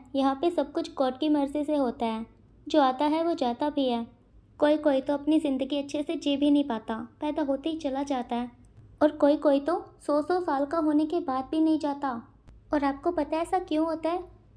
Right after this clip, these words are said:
विंग नामे सर को हिलाता है। वांगजी बोलता है, मेरे अंकल कहते हैं कि भगवान के पास ना अच्छे लोगों की बहुत ज़्यादा कमी होती है, इसीलिए तो वो अच्छे लोगों को जल्दी बुला लेते हैं।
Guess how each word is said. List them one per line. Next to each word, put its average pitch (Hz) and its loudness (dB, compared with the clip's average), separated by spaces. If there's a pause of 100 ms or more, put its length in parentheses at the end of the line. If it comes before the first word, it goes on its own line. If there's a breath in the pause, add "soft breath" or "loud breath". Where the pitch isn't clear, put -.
(120)
विंग 294 4
नामे 262 0
सर 277 -2
को 277 -4
हिलाता 240 -4
है। 226 -10 (280)
वांगजी 254 0
बोलता 302 0
है, 349 -2 (340)
मेरे 269 4
अंकल 262 2
कहते 254 -2
हैं 285 0
कि 320 -2
भगवान 254 -2
के 277 -2
पास 233 -4
ना 285 -2
अच्छे 247 -4
लोगों 254 -2
की 311 -4
बहुत 277 -2
ज़्यादा 247 -2
कमी 262 -2
होती 262 -2
है, 285 -4
इसीलिए 269 -2
तो 269 -6
वो 254 -4
अच्छे 220 -6
लोगों 262 -6
को 302 -2
जल्दी 247 -4
बुला 294 -2
लेते 285 -4
हैं। 302 -6